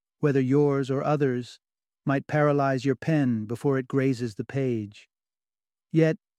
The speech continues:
here lies the opportunity. Harnessing resistance as a force for good,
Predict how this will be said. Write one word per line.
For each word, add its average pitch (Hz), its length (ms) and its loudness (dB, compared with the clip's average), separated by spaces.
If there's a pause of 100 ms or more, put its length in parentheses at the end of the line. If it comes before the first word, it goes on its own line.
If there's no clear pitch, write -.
(180)
here 180 280 4
lies 156 300 4
the 147 120 2
opportunity. 123 680 -2 (560)
Harnessing 170 480 2
resistance 135 680 0
as 117 120 -4
a 123 60 -2
force 147 320 0
for 135 160 -4
good, 120 460 0